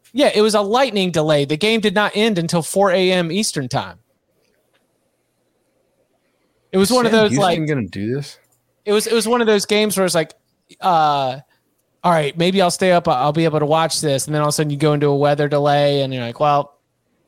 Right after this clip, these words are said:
Speaker 1: I mean, I'm not gonna ride this one out. Catch up on this one later."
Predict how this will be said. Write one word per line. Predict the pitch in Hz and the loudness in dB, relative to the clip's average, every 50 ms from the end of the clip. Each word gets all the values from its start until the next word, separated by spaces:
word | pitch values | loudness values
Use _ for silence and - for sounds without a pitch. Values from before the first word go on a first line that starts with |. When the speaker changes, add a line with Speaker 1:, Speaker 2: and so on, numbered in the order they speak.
| _ _ _ _ _ | _ _ _ _ _
Speaker 1:
I | 143 | -4
mean, | 143 139 135 | -2 0 0
I'm | 135 143 | 0 -2
not | 143 131 - | -2 -4 -4
gonna | - 127 123 | -4 -4 -4
ride | 123 120 120 117 117 | -2 -2 -2 -2 -2
this | 131 131 - | -4 -4 -4
one | - 110 101 | -6 -8 -8
out. | 101 101 110 110 - - - _ _ - - - - _ _ _ _ _ _ _ - | -8 -10 -10 -12 -14 -18 -20 _ _ -18 -18 -18 -18 _ _ _ _ _ _ _ -4
Catch | - 135 123 - | -4 -2 -2 -2
up | 131 - | -2 -2
on | 127 127 127 | -2 -4 -2
this | 135 143 - - | -2 -4 -4 -4
one | 98 92 101 | -8 -8 -8
later." | 110 104 101 104 117 | -8 -8 -8 -10 -12